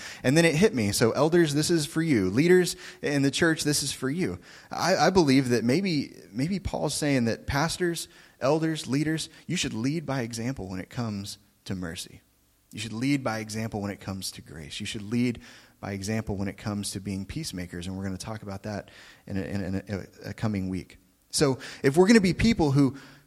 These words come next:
purposefully show mercy to others, it's important for us to understand, again, what mercy is, and we've gotta understand the difference between grace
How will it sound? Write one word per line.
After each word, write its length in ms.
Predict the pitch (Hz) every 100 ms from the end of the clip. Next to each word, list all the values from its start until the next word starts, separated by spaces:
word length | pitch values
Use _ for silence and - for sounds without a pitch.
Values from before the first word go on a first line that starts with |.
| _
purposefully 680 | - 190 202 220 208 - 185
show 280 | - 170 156
mercy 460 | 143 143 147 151
to 200 | 135 139
others, 300 | 120 113 101
it's 140 | 110 -
important 520 | 117 - 180 190 175
for 120 | -
us 120 | 123 -
to 140 | 135
understand, 800 | 139 147 139 - 127 135 117 110 - - - -
again, 340 | 123 156 170
what 160 | 120 117
mercy 480 | 127 147 - 143
is, 260 | 139 160 127
and 120 | 127
we've 100 | 143
gotta 240 | 170 202 208
understand 480 | 196 185 - 175
the 60 | 135
difference 420 | 113 165 175 143
between 320 | 147 - 135
grace 480 | 117 117 127 131 131